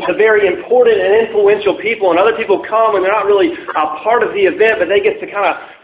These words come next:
see who's there, who's hobnobbing, and, and, and what kind of, uh, what kind of amazing course are they eating here, and, and what's going on. So people would have been able to come in and out, kind of a courtyard area. But for whatever reason, this, uh, Pharisee has invited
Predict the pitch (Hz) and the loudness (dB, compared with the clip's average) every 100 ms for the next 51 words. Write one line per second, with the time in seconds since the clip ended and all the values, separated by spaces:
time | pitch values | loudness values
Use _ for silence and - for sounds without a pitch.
0 | _ 208 208 - 220 214 - 214 196 131 | _ -4 -2 -4 -6 -6 -4 -2 -2 -2
1 | 165 190 180 185 190 139 113 117 123 123 | -6 -8 -4 -4 -4 -6 -8 -10 -12 -14
2 | - - 147 156 156 156 208 196 190 175 | -20 -12 -4 -2 0 -2 -4 -2 0 0
3 | 160 151 147 139 185 185 165 156 160 185 | 0 -2 -2 -2 -4 -4 -4 0 0 0
4 | 165 147 - 196 185 160 143 139 139 185 | 0 -4 0 0 2 -2 -4 -4 -4 -2
5 | 180 139 123 120 117 117 120 - - 143 | -2 -2 -6 -8 -8 -10 -16 -20 -8 -4
6 | 190 - 180 180 156 - 196 185 175 170 | -4 0 0 2 -2 -2 0 2 2 0
7 | 175 160 147 202 185 165 170 165 156 170 | 0 0 -2 0 0 0 0 0 2 0
8 | 147 165 147 143 - 180 147 143 135 131 | -2 -2 -4 -4 -2 -2 0 0 0 -4
9 | - _ _ - _ - 180 151 123 113 | -14 _ _ -20 _ -2 2 2 0 -4
10 | - - - - 226 247 262 233 185 175 | -14 -20 -10 0 4 4 4 4 2 4
11 | 190 202 - - 170 160 156 151 - 196 | 2 2 -4 -4 0 2 0 -2 -2 0
12 | 208 196 185 175 156 151 165 202 190 | 0 0 -2 -2 -4 -2 0 0 -2